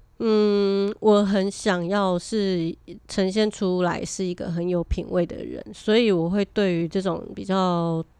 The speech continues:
流-，流行的东西比较没有那么 follow，而是我比较在乎的是这件衣服它的样貌、它整个剪裁，还有它整个穿在我身上的状态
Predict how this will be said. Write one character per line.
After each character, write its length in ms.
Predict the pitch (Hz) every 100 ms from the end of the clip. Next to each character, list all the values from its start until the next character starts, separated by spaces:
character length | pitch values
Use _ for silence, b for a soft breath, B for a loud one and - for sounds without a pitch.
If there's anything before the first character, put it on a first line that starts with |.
| _ _ - _ _ _ _ _
流-， 180 | 185 180 - -
流 200 | 185 190
行 300 | 220 208 185
的 80 | 170
东 200 | 180 185
西 140 | 180
比 140 | 175 160
较 180 | 175
没 200 | 185 170
有 120 | 170 -
那 100 | 170
么 100 | 165
follow， 440 | 160 160 165 147
而 120 | - 180
是 240 | 214 214 - b b
我 80 | 196
比 120 | 180
较 280 | 180 196 190
在 280 | - 208 175
乎 200 | 180 180
的 60 | 170
是 380 | - 180 170
这 180 | 175 214
件 240 | 214 208 190
衣 140 | 185
服 260 | 180 160 -
它 200 | - 180
的 360 | 175 170 - - b b b b b
样 240 | - 220 175
貌、 380 | 175 175 165 165
它 220 | - 190
整 280 | - 170 170
个 200 | - -
剪 260 | - - -
裁， 360 | - - - -
还 140 | 170 180
有 180 | 190 -
它 300 | - 175 175 -
整 220 | - -
个 240 | - - - b b b b -
穿 200 | 208 202
在 120 | 208
我 100 | 165
身 180 | 175 170
上 180 | 196
的 40 | 165
状 260 | - 175 165
态 300 | - -